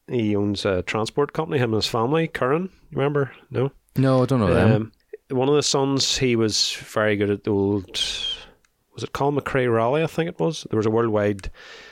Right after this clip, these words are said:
Speaker 1: uh, or European PlayStation competition.
Speaker 2: Okay.
Speaker 1: And the winner, the winner got a Tommy Mackinnon edition, and he won it.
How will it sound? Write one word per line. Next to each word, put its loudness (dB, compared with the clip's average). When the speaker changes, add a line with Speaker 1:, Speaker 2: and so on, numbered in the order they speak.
Speaker 1:
uh, -2
or -2
European 0
PlayStation -2
competition. -2
Speaker 2:
Okay. 2
Speaker 1:
And 2
the 2
winner, 2
the 0
winner 2
got 0
a 0
Tommy 0
Mackinnon 0
edition, -2
and -4
he 0
won 0
it. -4